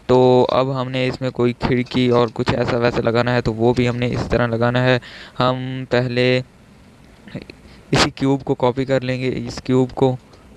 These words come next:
copy पर जाएंगे और पहले number पर लाकर इस वाले पहले number पर, ये copy नहीं हुआ, हमने फिर press करना है, copy पर क्लिक करेंगे। ये देखें, ये दो गे-, gate हो गए,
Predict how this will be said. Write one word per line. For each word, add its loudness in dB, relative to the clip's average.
copy 0
पर 0
जाएंगे -2
और 0
पहले -2
number -2
पर -8
लाकर 0
इस -2
वाले 0
पहले -2
number -2
पर, -2
ये -4
copy -2
नहीं -4
हुआ, -2
हमने -4
फिर 0
press -2
करना -4
है, -2
copy 0
पर 0
क्लिक -4
करेंगे। -2
ये 6
देखें, 2
ये 2
दो 4
गे-, 2
gate 2
हो 0
गए, 0